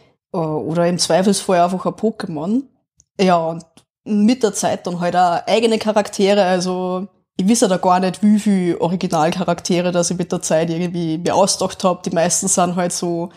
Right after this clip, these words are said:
ja, verwahrloste Kinder, die hat man einmal gezeichnet, sie vielleicht nicht einmal einen Namen ausgedacht und die Armen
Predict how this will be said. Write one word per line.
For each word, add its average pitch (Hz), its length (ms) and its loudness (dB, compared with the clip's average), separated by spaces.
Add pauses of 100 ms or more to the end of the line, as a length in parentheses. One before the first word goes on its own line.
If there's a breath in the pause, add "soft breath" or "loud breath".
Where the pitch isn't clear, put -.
(440 loud breath)
ja, 196 220 4
verwahrloste 208 600 2
Kinder, 277 380 4
die 233 160 4
hat 208 120 4
man 202 160 4
einmal 214 480 4
gezeichnet, 220 640 0
sie 214 140 -2
vielleicht 208 260 -2
nicht 214 140 4
einmal 214 160 2
einen 208 80 0
Namen 208 280 0
ausgedacht 196 560 -2
und 190 160 -8
die - 120 -6
Armen 196 640 -4